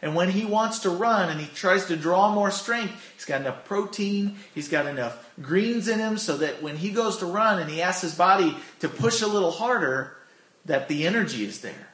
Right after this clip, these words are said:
His gas tank is full with good fuel. And in the same way in this Christian life, in order to not just compete, but to compete for the prize and win it. This Christian life is a race, and it's not a sprint.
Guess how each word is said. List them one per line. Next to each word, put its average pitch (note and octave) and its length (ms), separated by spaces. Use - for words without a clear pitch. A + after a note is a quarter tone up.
His D3+ 180
gas E3+ 380
tank E3 180
is D#3+ 140
full D#3+ 260
with D#3+ 300
good D3+ 300
fuel. F#3 500
And D#3+ 140
in F3+ 100
the F#3+ 80
same A3 400
way A#3+ 200
in G3+ 100
this F3+ 240
Christian G#3+ 420
life, G3+ 400
in E3 80
order G#3 240
to E3+ 280
not B3 240
just A3+ 240
compete, G3+ 580
but F3 160
to F3+ 80
compete F#3+ 500
for - 160
the D#3+ 100
prize G#3+ 560
and D3 280
win C4 200
it. - 360
This F3+ 200
Christian A3 460
life A3 400
is D#3+ 140
a D3 60
race, D#3+ 600
and E3 140
it's E3 160
not F#3+ 180
a F3 60
sprint. G3+ 540